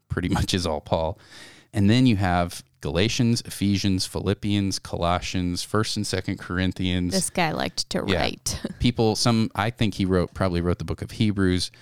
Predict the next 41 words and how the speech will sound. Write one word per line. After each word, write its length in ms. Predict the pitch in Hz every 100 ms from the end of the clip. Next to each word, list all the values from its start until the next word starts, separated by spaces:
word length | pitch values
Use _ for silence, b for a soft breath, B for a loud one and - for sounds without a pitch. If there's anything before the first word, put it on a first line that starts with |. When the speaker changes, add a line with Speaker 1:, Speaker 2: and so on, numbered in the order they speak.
| B B B B B _
Speaker 1:
He 160 | - 123
was 160 | 104 85
brilliant. 580 | 85 113 127 78 69
He 200 | - - 104
was 200 | 90 - -
educated. 640 | 107 120 101 - 82 -
He 120 | - 104
was 180 | 92
incredibly 720 | 92 - _ _ - 123 113 92
intelligent, 600 | 80 - 131 104 87 90
yet 220 | 101 104
at 100 | 98
the 80 | -
same 280 | - 98 90
time, 520 | - 120 98 85 90 - _ _
he, 380 | - 107 98 - -
he 140 | -
says 420 | 101 104 90 - -
later 260 | 98 95 90
on, 120 | 98
he 60 |
says, 240 | 87 - -
"I 60 | -
count 240 | - 170
all 120 | 110
that 140 | 90 85
as 180 | 82 -
loss 300 | 95 104 -
for 120 | -
the 80 | -
sake 240 | - 82
of 80 | -
knowing 260 | 92 82 -
Christ." 400 | - 101 107 -
Like, 200 | 87 - b b
not 160 | 117 123
that 80 | 104
he 220 | - 98
was 300 | 90 80 90 -
against 440 | 87 95 92 -
being 300 | 98 90 90